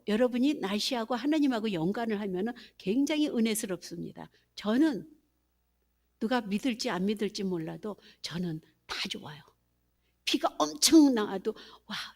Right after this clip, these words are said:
it's beautiful day." 막 이렇게 안개가 껴도, "와, nice day." 아, 물론 이렇게 화창한 날은 더 좋죠.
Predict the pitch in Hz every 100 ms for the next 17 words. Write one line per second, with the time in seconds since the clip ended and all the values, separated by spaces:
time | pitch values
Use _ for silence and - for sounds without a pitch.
0 | - - - - 247 277 - 330 - -
1 | 175 _ _ _ _ _ _ _ - 269
2 | 254 - 277 269 277 - 247 262 262 247
3 | 240 240 - 220 180 - - _ _ 214
4 | 190 185 - - - - - _ _ _
5 | _ _ _ _ - - 254 240 294 302
6 | 269 269 294 - 339 - 320 294 262 254
7 | 247 196 214 233 -